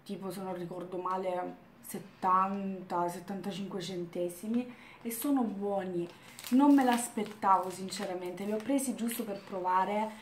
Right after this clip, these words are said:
e invece sono risultati buonissimi, quindi ve li consiglio. E poi ho finito questi qua invece della Mulino Bianco, i friabili,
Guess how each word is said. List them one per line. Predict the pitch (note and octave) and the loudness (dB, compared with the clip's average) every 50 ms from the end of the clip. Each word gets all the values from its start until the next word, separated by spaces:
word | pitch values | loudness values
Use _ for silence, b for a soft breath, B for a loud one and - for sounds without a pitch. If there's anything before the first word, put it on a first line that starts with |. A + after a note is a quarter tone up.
| B B B | B B B
e | A3+ | 2
invece | A3+ B3 C4+ D4 C#4+ C#4 C4 | 4 6 6 6 4 2 -2
sono | A3 A3 A3 G#3+ G#3+ G#3+ | -2 -2 -2 -2 -2 -2
risultati | G#3 G#3 G#3 - A3+ G#3+ G#3 - B3 B3+ G#3+ G#3+ | -2 -4 -4 -4 -6 -6 -4 -2 -2 -2 -2 -4
buonissimi, | F#3 F#3 F#3 F#3+ A3 A#3 A#3 A#3 A3+ G#3+ G3+ G3+ - - - - G3+ F#3 F#3 F3+ | -8 -8 -8 -4 0 4 4 6 6 4 2 0 -2 -6 -10 -10 -10 -8 -8 -4
quindi | F3+ A3+ B3+ B3 A3+ | 2 4 6 6 6
ve | G3 G3+ G#3+ | 4 2 -2
li | G#3+ G#3 | -4 -4
consiglio. | G3+ G3 F#3 F#3+ - - - F#3+ F3+ F3 F3 F3 F3 E3+ E3 E3 - - - - - - - _ - B B B B B B B B B B B - - - - | -4 -6 -6 -6 -8 -8 -8 -6 -6 -4 -2 -2 0 0 -2 -4 -6 -12 -16 -20 -20 -20 -20 _ -20 B B B B B B B B B B B -16 -16 -6 -2
E | G#4+ A4+ - - | -2 0 2 6
poi | D4 C4+ B3 A#3+ | 8 8 8 8
ho | A3+ A3+ | 6 4
finito | A3+ - - D4+ D4 C4 A#3 A3 A3 G#3+ G#3+ A3 G#3 G#3 G#3 G#3 | 2 -2 2 4 6 6 6 4 2 0 4 6 6 6 6 4
questi | - G#3+ G#3+ - - A#3+ A3+ - - | 0 0 0 0 -2 -2 -2 -2 2
qua | G#3 G3 G3 | 2 4 4
invece | G3+ G3+ G3 F#3+ F#3+ F#3+ F#3+ - G3+ F3 | 2 0 -2 -2 -4 -4 -4 -4 -6 -4
della | F3+ F3+ F#3 F#3 F#3 F3+ F3+ F3+ F#3 | -4 -4 -4 -4 -4 -4 -4 -4 -4
Mulino | F#3+ G3 G3 G3 G3 F#3+ F#3 F3 F3+ | -6 -6 -6 -6 -6 -6 -6 -8 -8
Bianco, | F3+ F#3+ F#3 F3+ F3 F3+ F3+ - F#3+ F#3 F3 F3 B B B B - | -8 -6 -4 -4 -4 -6 -6 -4 -2 -2 -2 -2 B B B B -4
i | - A3+ A3 | -4 -2 -2
friabili, | - - A3 G#3 F#3 F3 F3 F3 E3+ E3+ F3+ F3 F3 F3 F3 E3+ | -2 -2 2 6 8 8 8 6 2 -2 -2 2 2 2 0 0